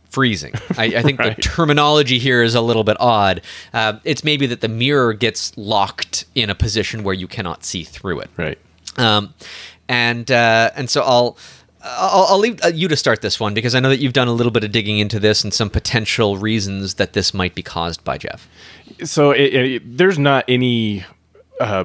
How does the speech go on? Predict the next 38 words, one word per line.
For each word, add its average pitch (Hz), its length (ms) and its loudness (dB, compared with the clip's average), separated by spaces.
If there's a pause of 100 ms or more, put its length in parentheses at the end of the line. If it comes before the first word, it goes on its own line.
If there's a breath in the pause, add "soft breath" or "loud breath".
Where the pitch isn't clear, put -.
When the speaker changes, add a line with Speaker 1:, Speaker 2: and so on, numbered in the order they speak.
(140)
Speaker 2:
pure 135 400 0
evidence 113 400 0
here 107 160 0
yet. 110 160 4
We 120 80 2
have 131 160 2
a, 107 200 -2
a 117 60 2
video 127 460 4
of 143 100 0
someone 117 340 0
that 92 140 -2
showed 139 280 2
it. 95 100 2
It 98 60 4
was 95 120 0
actually 113 280 0
kind 113 180 0
of 92 80 -2
amazing. 90 420 0
I 85 120 2
thought 87 240 -2
that 90 100 -2
they 87 140 2
could 87 140 -4
even 87 180 0
get 87 180 0
the 82 140 0
viewfinder 90 500 0
to 82 60 -2
be 80 120 -4
seen 107 380 2
well 80 280 2
in 78 100 -4
the, 80 180 -2
in 85 140 -2
the 82 80 -2
video. 78 440 0